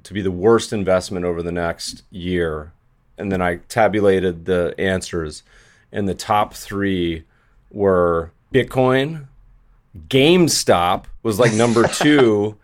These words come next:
Speaker 1: and number three was another stock that went parabolic. So the point, and I did a refollow up, and I said, "The point of this game is, A, it's so hard to be a short seller,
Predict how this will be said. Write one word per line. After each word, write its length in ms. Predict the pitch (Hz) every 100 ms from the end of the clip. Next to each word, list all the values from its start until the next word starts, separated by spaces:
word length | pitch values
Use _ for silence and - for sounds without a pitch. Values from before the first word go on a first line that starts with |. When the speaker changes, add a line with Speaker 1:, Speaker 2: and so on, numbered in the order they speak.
| -
Speaker 1:
and 140 | 120
number 240 | 127 143 131
three 260 | 131 135
was 140 | 123 110
another 320 | 113 113 107
stock 400 | - 120 107 98
that 100 | 110
went 260 | 104 95
parabolic. 600 | 95 98 85 98 120 92
So 300 | - 120 104 - _ _ -
the 160 | 123
point, 380 | 147 143 147 143
and 160 | 233 135
I 140 | 123
did 180 | 104 131
a 60 |
refollow 540 | 120 123 - 131 123 160
up, 80 | 151
and 80 |
I 20 | 120
said, 160 | 123
"The 60 | 104
point 320 | - 131 160
of 60 | 139
this 120 | 101
game 340 | - 117 139
is, 160 | 113 87
A, 160 | 147 135
it's 100 | -
so 120 | 120
hard 160 | 107 95
to 40 |
be 200 | 92 92
a 100 | 90
short 280 | - 120 113
seller, 520 | - 95 90 87 85